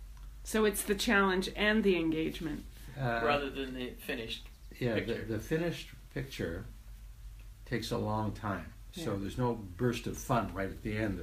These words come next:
Speaker 2: There's
Speaker 1: Right.
Speaker 2: none of that.
Speaker 1: Right, right.
Speaker 2: It, <laughs> it, um, it takes me a long time to finish that, and then I will have the, um, the drawing, uh, on the easel here for quite a while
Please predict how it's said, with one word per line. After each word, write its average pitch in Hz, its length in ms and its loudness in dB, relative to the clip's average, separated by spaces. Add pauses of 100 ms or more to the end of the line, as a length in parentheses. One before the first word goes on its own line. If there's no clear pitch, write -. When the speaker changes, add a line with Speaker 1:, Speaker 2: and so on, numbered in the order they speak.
(120)
Speaker 2:
There's - 120 -6
Speaker 1:
Right. - 160 -4
Speaker 2:
none 113 160 2
of 90 80 -2
that. 92 120 -2
Speaker 1:
Right, 202 280 2
right. 170 240 0
Speaker 2:
It, - 200 -4 (880)
<laughs> - 0 -
it, 113 380 0
um, 101 340 0 (680)
it - 160 -6
takes 131 320 0
me 117 140 4
a 101 80 2
long 107 340 0
time 101 320 -2
to 92 80 -4
finish 110 480 -2
that, 101 300 -6
and 98 220 -4
then 107 380 -2 (720)
I 110 140 0
will 101 240 0
have 104 420 -4
the, 92 380 -2
um, 87 340 -8 (1040)
the 95 80 -6
drawing, 95 540 -2 (500)
uh, 95 320 -6
on 107 220 -2
the 101 80 0
easel 117 360 2
here 98 260 -2
for - 180 -8
quite 104 240 0
a 95 60 -2
while 110 500 -2